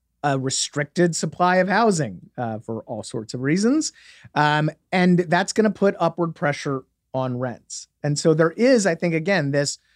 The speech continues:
this, these dollars chasing. Now, you talked about the supply chains. That's the other thing that, that Team Transitory didn't think about. There was a belief on Team Transitory, again, not unfounded, that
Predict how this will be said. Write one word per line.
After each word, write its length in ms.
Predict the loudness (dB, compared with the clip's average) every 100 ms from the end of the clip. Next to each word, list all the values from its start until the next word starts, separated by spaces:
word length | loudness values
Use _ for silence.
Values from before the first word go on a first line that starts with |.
| _ _ _ _ _
this, 280 | -4 -4 -4 _ -14
these 300 | -6 -4 2
dollars 400 | 2 2 0 -2
chasing. 440 | -2 -2 -4 -6
Now, 120 | -2
you 160 | 0 0
talked 260 | 0 -2
about 140 | -2 -4
the 40 |
supply 360 | -4 -4 0 0
chains. 380 | 0 -4 -4 -6 -14 -8 0
That's 240 | 2 2
the 140 | 4
other 440 | 4 6 6 4 -2 _ _ _
thing 220 | 2 4 4
that, 180 | 0 0
that 300 | 0 -2 _
Team 180 | -4 -2
Transitory 640 | 0 0 0 -2 -2 -2 -2
didn't 420 | 0 0 -2 -4 -4
think 180 | -4 -4
about. 240 | -10 -16 _ _ _ _ _ _ -6
There 200 | 0 2
was 240 | 2 0 -2
a 400 | -4 -2 0 -2 -6 _ _ -6
belief 640 | 0 0 2 2 2 0 -4
on 220 | -2 0
Team 240 | -2 -4 -4
Transitory, 680 | 0 0 -2 -4 0 0 0
again, 440 | -4 0 0 0
not 260 | 0 0 -2
unfounded, 680 | -2 -2 0 0 2 0 -2 -8 -20 -16
that 460 | -2 2 4 2